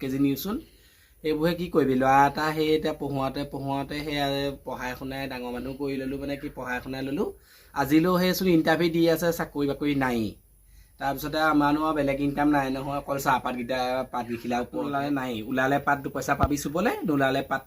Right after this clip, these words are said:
নাই। তাকো এতিয়া দুজনী তিনিজনী মানুহ সেই পাত ছিঙোতে লগাইছোঁ। এই দুশকেও চাচোন, তই তিনিজনীত ছশ টকা সেইফালে দিব লাগিব। তাকে অ' ছোৱালী, বেলেগ দিগদাৰ হৈছে, বেলেগ দিগদাৰ হৈছে। মই বোলো সেইকাৰণে ফাগুৰি গুৰিলৈকে যাওঁ বোলো। আনক গুৰিলে নাযাওঁ, সেই খুৰীদেউ গুৰিলেও যাব পাৰোঁ, তাই গুৰিলে নাযাওঁ, তাই আকৌ বৰ চোকা নহয়, যি টি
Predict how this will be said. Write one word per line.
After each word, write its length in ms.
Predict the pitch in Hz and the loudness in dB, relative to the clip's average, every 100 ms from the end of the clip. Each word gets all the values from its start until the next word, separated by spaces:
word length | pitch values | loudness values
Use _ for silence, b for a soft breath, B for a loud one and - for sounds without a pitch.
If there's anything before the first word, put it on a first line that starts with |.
| 131 | -6
নাই। 120 | 120 107 | -4 -4
তাকো 200 | 135 156 | -6 -6
এতিয়া 120 | 151 139 | -4 -2
দুজনী 220 | 127 131 143 | -2 -2 0
তিনিজনী 280 | 139 139 | 2 4
মানুহ 240 | 147 127 147 147 | 2 2 -2 -6
সেই 80 | 143 | -4
পাত 100 | 135 - | -6 -6
ছিঙোতে 220 | 131 135 135 | -8 -2 -2
লগাইছোঁ। 320 | 107 98 - b b b | -2 -8 -18 b b b
এই 260 | 131 135 135 | -4 0 0
দুশকেও 400 | 131 - 131 151 147 | -2 -4 -2 -2 -2
চাচোন, 200 | 147 156 | -6 -6
তই 100 | 156 156 | -6 0
তিনিজনীত 340 | 143 139 151 147 | 0 0 -4 -6
ছশ 140 | 139 123 | -8 -8
টকা 120 | 139 | -4
সেইফালে 240 | 143 135 143 | -4 -2 -2
দিব 120 | 123 | -2
লাগিব। 220 | 104 98 - _ _ _ - | -4 -8 -14 _ _ _ -18
তাকে 240 | 135 156 156 | -8 -4 -2
অ' 160 | 156 | -2
ছোৱালী, 220 | 156 143 139 139 139 | -2 0 0 0 0
বেলেগ 280 | 131 135 139 | 4 4 2
দিগদাৰ 220 | 139 - 131 | -2 -6 -6
হৈছে, 160 | 131 127 | -6 -8
বেলেগ 240 | 120 123 127 | -4 -4 -4
দিগদাৰ 240 | 131 127 120 | -8 -8 -10
হৈছে। 140 | 117 | -8
মই 120 | 120 123 | -10 -10
বোলো 100 | 131 | -12
সেইকাৰণে 200 | 131 135 | -14 -14
ফাগুৰি 220 | 127 113 117 | -12 -8 -6
গুৰিলৈকে 260 | 120 120 127 | -6 -6 -8
যাওঁ 140 | 123 120 | -8 -8
বোলো। 140 | 170 - b b b | -8 -8 b b b
আনক 160 | 143 147 | -2 2
গুৰিলে 160 | 156 175 | 2 0
নাযাওঁ, 240 | 175 175 180 | 2 2 2
সেই 80 | 185 | 4
খুৰীদেউ 240 | 165 151 | 4 4
গুৰিলেও 160 | 151 165 | 4 4
যাব 100 | 165 135 | 4 2
পাৰোঁ, 140 | 117 117 | -2 -2
তাই 100 | 131 131 | -4 -2
গুৰিলে 160 | 143 151 | -2 -2
নাযাওঁ, 240 | 147 147 143 | 2 2 2
তাই 100 | 131 | -4
আকৌ 100 | 127 - | -4 -4
বৰ 200 | 139 143 147 160 | 0 0 0 -6
চোকা 200 | - 143 | -4 -2
নহয়, 180 | 143 165 143 | -2 -4 -6
যি 60 | |
টি 60 | 123 | -8